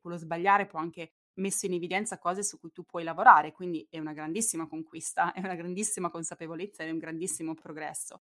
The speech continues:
Se riesci a per concederti a sbagliare devi necessariamente imparare anche a praticare autocompassione, perché se ogni volta che sbagli ti bastoni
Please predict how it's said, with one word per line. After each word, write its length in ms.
Se 220
riesci 420
a 340
per 160
concederti 580
a 60
sbagliare 840
devi 200
necessariamente 800
imparare 560
anche 200
a 20
praticare 480
autocompassione, 960
perché 220
se 100
ogni 120
volta 260
che 100
sbagli 460
ti 160
bastoni 880